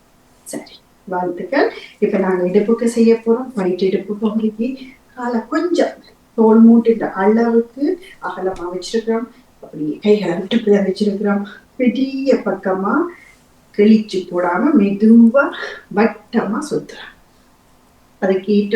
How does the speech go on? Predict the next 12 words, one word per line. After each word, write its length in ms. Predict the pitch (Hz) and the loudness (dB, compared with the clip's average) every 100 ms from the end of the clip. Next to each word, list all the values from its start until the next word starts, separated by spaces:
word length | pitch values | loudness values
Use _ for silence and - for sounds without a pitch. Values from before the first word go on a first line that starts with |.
| 202 | 2
உங்களோட 340 | 233 262 214 180 | 2 2 0 -2
வசதிக்கு 400 | - 180 185 185 | -6 -10 -8 -8
ஏற்றபடி 400 | - 170 165 220 311 359 - - _ | -8 -8 -2 0 2 0 -8 -20 _
பெரிய 520 | 254 233 262 269 277 - | -6 -4 -6 -4 -4 -4
வட்டம். 300 | - - - _ _ _ _ _ _ _ _ - 202 | -6 -16 -20 _ _ _ _ _ _ _ _ -4 -2
ஒரு 180 | 233 226 | 0 0
பக்கமா 380 | 185 - 170 175 - | -2 -6 -10 -8 -2
சுத்துறோம். 420 | 226 - 247 330 - | -2 0 -4 -2 2
மூச்சுல 400 | 220 214 - 233 269 370 - - - | 4 2 0 -2 0 0 -2 -10 -4
கவனம் 340 | 202 175 165 | -2 0 -2
எடுப்போம். 380 | - - - - _ _ _ _ _ _ _ _ - - _ - - _ _ _ _ | -6 -10 -16 -20 _ _ _ _ _ _ _ _ -20 -20 _ -20 -20 _ _ _ _
ஆறுதலா 840 | 208 202 196 190 175 180 175 220 | 0 2 2 -2 -4 -6 -4 -4